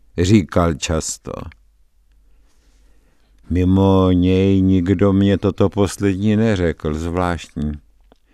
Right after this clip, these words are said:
Ale mohu říci, že jeho nepřátelství nevzbudilo mého. Jak slabé byly mé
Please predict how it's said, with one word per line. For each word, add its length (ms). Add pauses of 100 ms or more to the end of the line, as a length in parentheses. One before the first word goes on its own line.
(960)
Ale 480
mohu 480
říci, 580
že 140
jeho 680
nepřátelství 1500
nevzbudilo 1120
mého. 640 (1600)
Jak 320
slabé 880
byly 380 (280)
mé 200